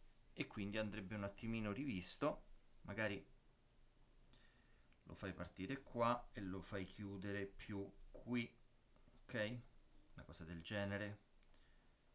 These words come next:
quindi dando un po',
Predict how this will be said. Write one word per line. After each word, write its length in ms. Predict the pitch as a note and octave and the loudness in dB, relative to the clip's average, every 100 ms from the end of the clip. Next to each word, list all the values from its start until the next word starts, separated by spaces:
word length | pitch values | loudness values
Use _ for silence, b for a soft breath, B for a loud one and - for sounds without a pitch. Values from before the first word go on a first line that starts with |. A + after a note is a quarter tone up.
| - - - - | -20 -20 -18 -16
quindi 360 | - F#2 F2+ - - | -6 -2 -2 -4 -10
dando 600 | - G2 G#2+ G2+ G#2 - | -8 2 4 4 2 0
un 220 | A2 G#2+ - | 2 2 2
po', 340 | A2 G#2 - | 0 0 -2